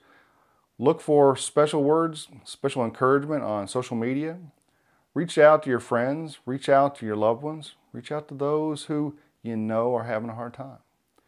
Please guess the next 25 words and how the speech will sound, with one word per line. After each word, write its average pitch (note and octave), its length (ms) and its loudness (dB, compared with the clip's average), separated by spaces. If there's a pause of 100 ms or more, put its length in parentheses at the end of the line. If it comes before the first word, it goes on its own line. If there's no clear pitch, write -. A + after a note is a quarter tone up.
(220)
They'd F#2 160 -12
love G2 260 -4
to G#2 80 -10
hear G#2 160 -8
from F2+ 260 -20
you. - 520 -20 (1300)
Help C3+ 240 2
us D#3 220 2
to, D#3+ 320 4
uh, D#3 240 6 (1000)
stay D3 220 -4
faithful. D3 380 -10 (760)
That's - 200 -20
it. D#3 140 -14 (440)
Be A2 100 -6
safe, D3 480 -2 (380)
be A#2 100 -8
faithful. D3 560 -4 (1200)
We F#2+ 100 -12
love A2+ 240 0
you C#3 120 -4
and D3+ 120 -6
we D3+ 80 -6
miss A2+ 260 -8
you. F2+ 140 -16